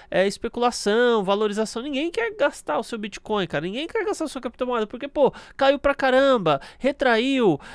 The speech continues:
é, daí eu comprei lá na alta, eu comprei em um momento, enfim, agora tá lá embaixo o preço. Eu quero é que suba pra caramba. Ah, vai usar aí, que os outros usem, mas não eu. É um pensamento que tá acontecendo assim no mercado das criptomoedas.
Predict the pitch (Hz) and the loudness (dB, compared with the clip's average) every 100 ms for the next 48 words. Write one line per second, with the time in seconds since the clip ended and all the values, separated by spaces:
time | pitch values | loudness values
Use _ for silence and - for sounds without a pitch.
0 | - - 180 180 214 233 254 254 247 233 | -8 0 2 4 2 0 -2 -2 -2 -4
1 | 196 247 247 233 214 240 285 269 233 226 | -2 0 0 2 2 2 4 2 0 -2
2 | 233 220 233 254 247 220 220 277 269 240 | -4 -6 -4 -4 -2 -2 -2 -2 -2 -6
3 | 220 - 254 254 226 214 196 214 226 202 | -10 -10 -10 -8 -6 -6 -2 0 2 2
4 | 156 131 127 190 202 214 214 - 214 208 | 2 0 -4 -6 -4 -2 -4 -4 -4 -4
5 | 175 233 277 302 294 - - 285 302 294 | -4 -4 -4 -4 -8 -12 -10 -6 -6 -6
6 | 269 285 294 208 240 311 254 156 131 - | -8 -4 -2 0 2 0 2 2 0 -4
7 | - - 190 262 190 208 202 160 208 196 | -14 0 4 4 4 2 2 0 0 0
8 | 269 - 254 175 285 359 233 269 320 254 | -2 -2 -2 0 0 -2 -2 0 0 -2
9 | 226 254 214 269 247 233 247 175 135 135 | -2 -2 2 4 4 2 2 2 0 -2
10 | 311 392 359 349 339 381 - 403 392 - | -4 -4 -4 -4 -4 -6 -6 -6 -6 -6
11 | 320 330 - 302 269 - 185 180 - 185 | -4 -4 -4 -6 -4 -2 0 0 -4 -6
12 | 196 185 160 127 - | -2 0 0 0 -8